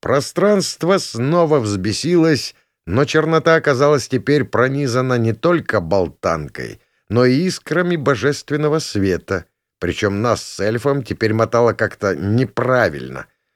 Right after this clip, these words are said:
как будто мы перемещались в пространстве бешеными зигзагами,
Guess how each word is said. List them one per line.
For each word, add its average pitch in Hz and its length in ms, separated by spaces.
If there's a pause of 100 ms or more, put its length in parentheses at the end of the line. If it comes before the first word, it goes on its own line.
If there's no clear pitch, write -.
(220)
как 104 220
будто 151 400
мы 151 160
перемещались 135 840
в - 40
пространстве 147 760
бешеными 101 600
зигзагами, 98 760